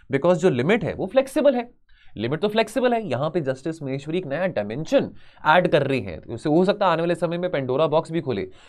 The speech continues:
Because एक आपको और बात बताना चाहता हूँ, जैसे हम जाट्स की बात करें, मराठास की बात करें, महाराष्ट्र में, हरियाणा में, पंजाब में काफ़ी बार ये बात चली है कि उनको भी रिजर्वेशन देनी चाहिए, जाट्स को रिजर्वेशन मिलनी चाहिए पंजाब में,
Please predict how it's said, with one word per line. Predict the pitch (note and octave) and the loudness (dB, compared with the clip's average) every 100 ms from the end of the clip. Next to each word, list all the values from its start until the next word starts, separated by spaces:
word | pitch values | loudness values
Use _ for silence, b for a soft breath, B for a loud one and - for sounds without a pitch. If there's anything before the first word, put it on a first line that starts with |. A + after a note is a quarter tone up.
| b | b
Because | G3 A#3 | 0 2
एक | A#3 | 4
आपको | G#3 G3 G#3+ | 4 4 4
और | G#3 | 4
बात | F#3+ | 4
बताना | D3+ C3 G#2 | 0 -4 -6
चाहता | G2+ G2 D3+ | -6 -6 -4
हूँ, | F#3+ | -4
जैसे | D3 E3 | -2 -2
हम | E3 | -4
जाट्स | B2 A#2 C#3+ | 2 2 2
की | - D#3+ | -2 0
बात | B2+ B2+ | 2 2
करें, | B2+ B2 | -2 -6
मराठास | A#2 F#2+ G2 D3+ | -2 -2 -2 -4
की | D3 | -4
बात | C#3 D3 C#3 | 0 2 2
करें, | B2+ A#2+ b b b | -6 -8 b b b
महाराष्ट्र | G2+ G#2+ A2 - D#3 | -8 -4 -6 -2 0
में, | C#3 C3 | 2 0
हरियाणा | A2+ G#2 G#2 C#3 C#3+ | -2 -2 0 0 0
में, | B2+ A#2+ b b b | 0 -4 b b b
पंजाब | G#2 G#2 D3 F3 | -10 2 4 4
में | D3+ | 0
काफ़ी | D3 G#3 A3 C4+ | 0 0 2 0
बार | F#3+ E3+ F#3+ | 2 2 2
ये | F#3+ | 0
बात | C3 D3+ - | 0 0 -2
चली | D#3 | -2
है | F#3+ | -2
कि | G3 | -2
उनको | F3+ E3+ - | -4 0 2
भी | F#3 | 2
रिजर्वेशन | F#3 C3+ C3+ B2 B2+ | 0 0 -2 -4 -4
देनी | A2+ G2+ | -4 -4
चाहिए, | G2 F2+ F2+ | -6 -8 -2
जाट्स | B2+ D3 D#3 | 4 4 2
को | E3 | 0
रिजर्वेशन | D3 C#3+ C#3 C#3+ | 0 0 -2 -4
मिलनी | C3 C3 C3 | -4 -4 -4
चाहिए | C3 B2+ | -4 -4
पंजाब | B2 A2 A#2 C3 C3 | -4 0 4 4 2
में, | C3 B2+ | -4 -8